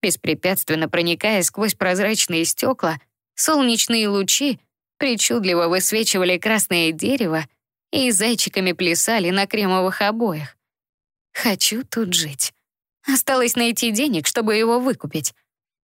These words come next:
Решение сделать этот дом постоянным местом для жизни укрепилось во мне намертво. Пройдя по полукруглому холлу,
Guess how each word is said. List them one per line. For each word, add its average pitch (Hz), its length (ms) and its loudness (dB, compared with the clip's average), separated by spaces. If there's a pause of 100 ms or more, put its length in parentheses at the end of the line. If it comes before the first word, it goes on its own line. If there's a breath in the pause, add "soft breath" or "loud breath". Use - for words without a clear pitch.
(220)
Решение 175 600 0
сделать 175 420 0
этот 170 300 -2
дом 202 240 0
постоянным 208 680 0
местом 190 360 -2
для 165 180 2
жизни 180 460 -2 (440 soft breath)
укрепилось 208 720 0
во 196 140 2
мне 208 180 0
намертво. 208 640 -4 (760)
Пройдя 180 380 2
по 170 100 -2
полукруглому 175 720 0
холлу, 190 460 0